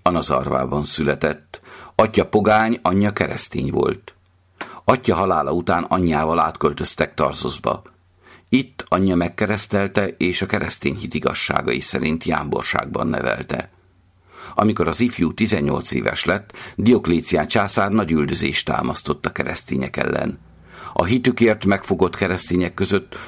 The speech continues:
ott volt Julián is, akit Markián helytartó elé állítottak. Hitének álhatatos megvallása miatt egy éven át kínozták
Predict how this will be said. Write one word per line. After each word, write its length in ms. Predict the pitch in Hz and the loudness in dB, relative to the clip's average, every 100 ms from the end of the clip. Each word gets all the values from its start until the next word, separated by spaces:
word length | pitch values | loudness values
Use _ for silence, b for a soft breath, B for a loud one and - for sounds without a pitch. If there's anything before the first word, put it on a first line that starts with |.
| - | 0
ott 220 | 127 123 | 2 4
volt 260 | 123 123 | 4 4
Julián 460 | 85 80 73 69 73 | 2 0 0 0 0
is, 240 | 82 - B B B | 0 -2 B B B
akit 500 | - - 101 - - - | -2 0 -2 -4 -6 0
Markián 560 | 110 110 - 73 67 | 0 0 -2 0 0
helytartó 580 | 82 73 - - - 73 | 0 -2 -2 -4 -2 -2
elé 200 | - - | 0 0
állítottak. 840 | - - - - - - - - - _ _ _ _ B B B B | 0 -2 -6 -6 -4 -4 -4 -10 -20 _ _ _ _ B B B B
Hitének 640 | - 104 117 104 107 104 | -2 2 4 4 2 0
álhatatos 720 | - 87 87 90 82 90 85 | 2 2 2 -2 -2 -2 -2
megvallása 640 | 87 82 85 85 80 - 85 | -2 0 2 2 0 0 0
miatt 520 | 87 87 90 - - - | 2 0 -2 -10 -16 -4
egy 300 | 101 90 - | -2 -2 -2
éven 320 | 82 73 71 | 0 0 0
át 220 | - - | -2 -6
kínozták 920 | - 71 - - - - - - - | -4 -2 -2 -2 0 0 -2 -10 -20